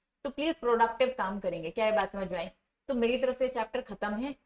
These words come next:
बाकी सबके starting के बच्चा दस, दस, दस, दस points एक बार पढ़ लेना, just for, है ना,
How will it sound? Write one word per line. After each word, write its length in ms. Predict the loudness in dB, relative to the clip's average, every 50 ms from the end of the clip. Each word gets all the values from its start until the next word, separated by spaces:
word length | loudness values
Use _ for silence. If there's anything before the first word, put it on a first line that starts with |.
| _ _ _ _ -2
बाकी 220 | 0 0 0 0
सबके 240 | -2 -2 -2 -4 -4
starting 400 | -2 -2 -4 -4 -4 -6 -6 -4
के 60 | -2
बच्चा 220 | -2 -2 -2 -4 -2
दस, 180 | 0 2 2
दस, 120 | 2 2 0 0
दस, 160 | 0 -2 -2 -4
दस 200 | -2 -4 -4 -4 -4 -6
points 240 | -6 -6 -4 -4 -6
एक 120 | -6 -4
बार 100 | -4 -6
पढ़ 220 | -6 -8 -8 -6 -4
लेना, 360 | -4 -4 -4 -4 -4 -4 -6 -8 _ _ _ _ _ _ _ _ 0 4
just 340 | 4 4 4 2 -4 _ _ _
for, 200 | -2 0 2 2 0 -2 -4 -12 _ _ _ _ -8
है 60 | -4 -2
ना, 120 | -2 -2